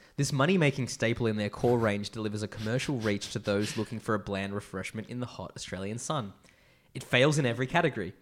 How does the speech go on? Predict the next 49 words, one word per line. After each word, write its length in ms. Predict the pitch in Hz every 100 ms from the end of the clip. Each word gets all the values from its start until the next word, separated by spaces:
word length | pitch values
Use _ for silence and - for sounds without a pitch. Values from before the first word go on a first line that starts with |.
| - _ -
Aesthetically, 580 | - - 147 175 127
the 120 | 113 110
beer 220 | 120 113
looks 200 | 104 -
terrible. 520 | - 98 98 107 143 - _
No 220 | 117 139
head, 340 | 117 107 107 117
no 140 | 123 120
lacing. 540 | 107 104 - 101 101 - _
The 120 | 117
aroma 380 | 117 113 123 156
and 200 | 127 120
flavour 340 | - 113 113 110
are 80 | 104
incredibly 460 | 110 - 151 147
weak. 380 | 110 101 98 - - -
The 80 | 113
body 320 | 117 139 160
and 120 | 151
mouthfeel 380 | 113 110 - 120
are 100 | 110
awful. 380 | 98 98 98 127 - _ _ _ -
If 140 | 117
you 60 | 135
look 200 | 175 196
hard 280 | 123 127 151
enough, 260 | 117 107 120
you 60 |
may 220 | 113 120
find 280 | 135 131 123
notes 220 | 113 110
of 180 | - -
pear 500 | - 120 127 113 104 -
and 160 | 113
light 300 | 107 104 117
fruits, 500 | - - 156 131 101
but 200 | - 107
generally 400 | 113 127 185 196
the 100 | 143
profile 400 | 123 120 120 113
is 100 | 107
so 300 | - - 165
dull 300 | 170 120 104
you'll 120 | 107 113
struggle 360 | - 120 131
to 60 | 151
find 260 | - 104 -
any 160 | 131
characteristics. 840 | 139 98 95 - 165 - 98 -